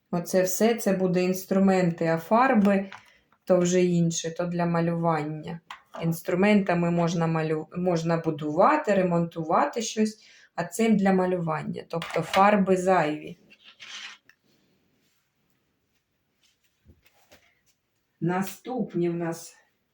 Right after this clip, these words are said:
предмети. А ну, дивимось. Що ж тут зайве буде? Давайте дивитись, що то в нас. То все в нас посуд, так? І каструля, і чашка, і чайник, і тарілка.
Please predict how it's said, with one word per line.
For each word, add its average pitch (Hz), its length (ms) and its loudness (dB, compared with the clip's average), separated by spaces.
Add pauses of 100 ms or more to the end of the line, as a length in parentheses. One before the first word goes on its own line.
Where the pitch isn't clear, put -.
(160)
предмети. 175 760 -2
А 160 140 -4
ну, 175 120 0
дивимось. 165 880 -2 (1080)
Що 208 320 -2
ж - 180 -4
тут 240 220 -2
зайве 170 500 2
буде? 156 460 -8
Давайте 185 500 0
дивитись, 208 600 0
що 208 300 -6
то 180 180 -4
в 165 60 -4
нас. 160 320 -6
То 233 220 2
все 220 280 0
в 196 80 2
нас 214 340 2
посуд, 156 880 -2 (200)
так? 262 380 -2 (800)
І 175 120 -4
каструля, 208 760 0
і 202 140 2
чашка, 202 600 0
і 196 160 4
чайник, 202 720 2 (120)
і 196 200 2
тарілка. 190 880 0